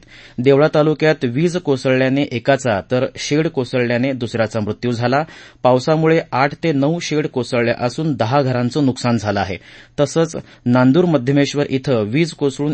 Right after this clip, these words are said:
एक गाय दगावली. पुणे, सातारा, सोलापूर, उस्मानाबाद, लातूर, अहमदनगर, नाशिक, औरंगाबाद, नंदुरबार, जळगाव, धुळे आणि बीड या जिल्ह्यात हवामान विभागानं ऑरेंज अलर्ट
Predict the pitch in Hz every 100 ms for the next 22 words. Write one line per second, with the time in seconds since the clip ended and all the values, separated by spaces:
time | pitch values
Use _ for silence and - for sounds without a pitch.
0 | 135 110 95 107 120 - 113 123 127 151
1 | - - - - _ - 151 175 180 147
2 | 127 147 160 160 123 135 131 147 156 -
3 | _ _ - 123 131 135 143 135 147 113
4 | 110 113 107 143 160 120 113 127 131 131
5 | 131 139 113 110 - 139 139 113 110 127
6 | 131 127 131 117 107 107 135 123 127 131
7 | 110 110 104 123 127 107 110 131 - 120
8 | 117 104 143 101 - - - 139 135 127
9 | 123 143 - - - 131 156 165 131 123
10 | 120 120 143 - 113 131 165 151 117 117
11 | 131